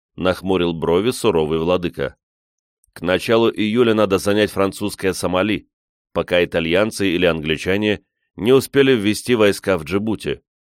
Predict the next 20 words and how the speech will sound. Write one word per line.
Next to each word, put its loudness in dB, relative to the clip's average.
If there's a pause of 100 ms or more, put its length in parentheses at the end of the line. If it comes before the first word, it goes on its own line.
(520)
«Украсть -4
ключ -4
от -4
второй 2
двери -2
в -14
Красное -4
море», -4 (360)
хмыкнув, -2
довольно 0
улыбнулся -2
генерал-лейтенант -2
Эрн. -4 (600)
Думаю, 0
что -2
войскам 2
абиссинских -2
паладинов 0
хватит -2
недели, -4